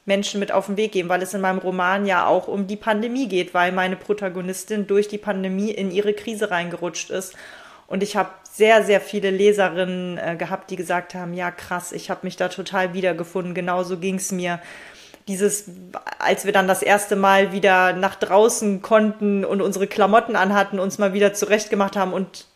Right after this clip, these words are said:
so gedacht haben, „Oh wow, ne, die Welt gibt's auch noch.“ Und ich habe mich einfach, genau, in der, in diesem Roman, in diesem Zusammenhang hat einfach die innere kritische Stimme sehr gut gepasst, weil viele ja auch,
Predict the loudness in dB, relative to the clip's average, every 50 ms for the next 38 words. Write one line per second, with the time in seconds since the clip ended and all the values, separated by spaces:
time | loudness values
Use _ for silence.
0 | _ _ -10 -4 -2 -2 -2 0 -2 -2 -2 -4 -6 -6 -6 -6 -4 -2 -2 -2
1 | 0 2 4 4 4 4 2 0 0 0 -2 -2 -2 -6 -14 _ _ -10 -6 0
2 | 4 4 4 4 2 -4 -6 -6 -4 0 2 2 2 2 0 -2 -2 -2 -2 -4
3 | -16 -20 -20 -20 -20 -20 -20 -20 -20 -20 -20 _ -2 0 2 4 4 2 0 -2
4 | -4 -6 -4 0 0 0 0 0 -4 -2 0 2 2 2 2 2 2 2 0 0
5 | 0 -8 -4 0 4 6 6 6 6 6 4 4 6 6 6 6 6 4 0 -2
6 | -2 -4 -2 0 0 0 2 2 4 6 6 6 6 6 4 0 -2 -2 -2 -4
7 | -4 -6 -6 -8 -6 0 4 6 6 6 6 4 2 2 2 4 2 2 4 2
8 | 2 2 2 0 -2 -2 -4 -4 -2 -2 0 0 -2 -4 -2 -4 -4 -4 -4 -6
9 | -6 -6 -4 0 0 0 2 0 -2 -2 2 2 4 4 4 2 0 -2 -2 -4
10 | -6 -16 -18 -20 -20 -20 -20 -20 -20 _ _ -4 -4 -2 2 2 2 2 2 4
11 | 4 4 4 4 2 -2 2 4 6 6 8 8 6 6 6 4 4 2 -2